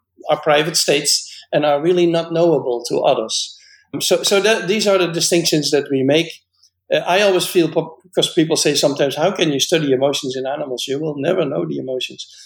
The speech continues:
What they, what they mean is that they're confusing feelings and emotions. I will not know the feelings of a dog, that's for sure, but I can clearly see the emotions of a dog, and I can measure the emotions just as I can measure them in humans. And so emotions are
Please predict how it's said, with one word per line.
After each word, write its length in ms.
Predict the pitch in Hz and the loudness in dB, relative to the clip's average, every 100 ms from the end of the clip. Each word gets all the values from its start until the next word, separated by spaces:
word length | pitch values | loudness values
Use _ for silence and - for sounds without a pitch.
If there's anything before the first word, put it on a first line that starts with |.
| - - | -20 -4
What 160 | 170 175 | -2 0
they, 220 | 180 175 | -2 0
what 160 | 180 | -2
they 340 | 185 175 165 156 | 2 2 2 2
mean 460 | 151 165 180 165 | -2 0 2 2
is 140 | 156 147 | 0 -2
that 160 | 147 147 | -2 -2
they're 100 | 139 | -2
confusing 560 | 151 139 151 139 135 | -2 0 0 2 -2
feelings 420 | 131 165 135 127 | -2 -2 0 -2
and 140 | 127 123 | -2 0
emotions. 580 | 123 120 - - - - - _ - | 0 -2 -6 -14 -20 -20 -20 _ -4
I 100 | 156 | -2
will 240 | 160 175 175 | 2 2 4
not 260 | 185 190 | 2 2
know 220 | 190 175 | 2 2
the 100 | 156 | 2
feelings 460 | 147 175 156 147 131 | 0 2 2 2 0
of 100 | 131 | 0
a 80 | 131 | 2
dog, 340 | 127 117 120 123 123 | 2 4 2 -2 -6
that's 200 | 131 - | -6 -4
for 100 | 135 | -4
sure, 440 | - 123 117 - _ _ _ _ | -2 -2 -4 -12 _ _ _ _
but 100 | 135 | -4
I 120 | 127 117 | -2 -2
can 260 | 123 110 - | -6 -10 -10
clearly 400 | 139 160 151 123 | -2 0 0 -2
see 240 | - 143 | -4 -4
the 160 | 143 113 | -4 -4
emotions 480 | 104 110 131 - 117 | -6 -4 -4 -6 -12
of 80 | 110 | -16
a 100 | 117 | -16
dog, 240 | 117 107 - - | -14 -14 -16 -20
and 160 | - 123 | -10 -10
I 60 | |
can 260 | 117 123 123 | -4 -2 2
measure 260 | 147 147 | 2 2
the 160 | 131 127 | -2 -4
emotions 480 | 120 123 - - - | -6 -10 -12 -10 -4
just 240 | 160 - | 0 0
as 140 | 127 127 | -2 -6
I 40 | - | -8
can 160 | 123 | -2
measure 260 | 131 135 131 | -2 -2 -4
them 200 | 120 120 | -6 -10
in 100 | 120 | -10
humans. 440 | 131 139 - - - - - - | -8 -8 -10 -14 -14 -20 -18 -8
And 120 | - | -2
so 120 | - | 0
emotions 540 | 160 151 175 185 170 | 0 2 4 4 2
are 80 | 147 | -2